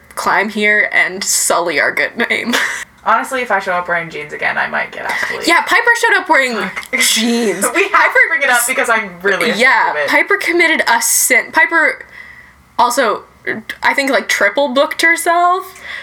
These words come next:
Speaker 2: Yeah.
Speaker 1: Piper does this sometimes where she really confidently asserts to me, like,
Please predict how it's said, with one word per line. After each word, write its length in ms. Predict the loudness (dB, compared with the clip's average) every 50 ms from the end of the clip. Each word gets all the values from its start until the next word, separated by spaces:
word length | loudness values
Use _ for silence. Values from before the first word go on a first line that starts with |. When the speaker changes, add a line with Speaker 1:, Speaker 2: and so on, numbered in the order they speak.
| -14 -6
Speaker 2:
Yeah. 140 | 0 0 2
Speaker 1:
Piper 220 | 2 4 2 2
does 160 | 2 2 2
this 100 | 0 0
sometimes 400 | 0 0 0 2 2 0 0 0
where 80 | 0 0
she 160 | 0 0 0
really 380 | -2 0 0 0 2 2 0 0
confidently 680 | 0 0 0 2 0 0 0 0 0 0 0 0 0
asserts 460 | 0 0 0 0 0 0 0 0 -2 -2
to 60 | -2
me, 100 | 0 0
like, 160 | 0 0 0